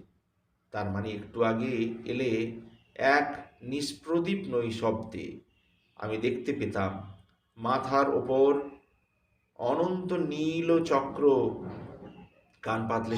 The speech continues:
শুনতে পেতাম উৎসে ফিরে যাবার ছল ছলাৎ ছল শব্দ। আমি পেছন ফিরতেই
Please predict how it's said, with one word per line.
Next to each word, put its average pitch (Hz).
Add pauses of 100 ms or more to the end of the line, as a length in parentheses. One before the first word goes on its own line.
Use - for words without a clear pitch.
শুনতে 110
পেতাম 101 (1900)
উৎসে 135
ফিরে 127
যাবার 113 (260)
ছল 113 (120)
ছলাৎ 104 (140)
ছল 95 (160)
শব্দ। 98 (1000)
আমি 139
পেছন 185
ফিরতেই 180